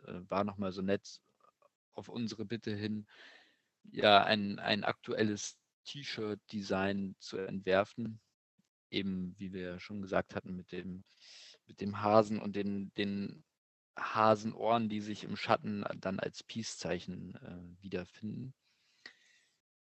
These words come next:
Genau, das kann, könnt ihr bei der,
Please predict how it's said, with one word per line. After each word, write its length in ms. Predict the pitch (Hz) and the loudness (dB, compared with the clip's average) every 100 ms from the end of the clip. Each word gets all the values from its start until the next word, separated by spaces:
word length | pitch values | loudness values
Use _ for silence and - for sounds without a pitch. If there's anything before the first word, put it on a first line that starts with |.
| _ _ | _ _
Genau, 360 | - 147 113 98 | -4 2 4 4
das 460 | 98 98 107 110 - | 0 -2 0 -2 -2
kann, 380 | 120 120 117 - | -2 0 -2 -4
könnt 240 | 131 127 | -4 -4
ihr 200 | 113 110 | -2 -2
bei 180 | 107 101 | 2 2
der, 520 | 104 101 98 98 - | 4 2 2 -4 -8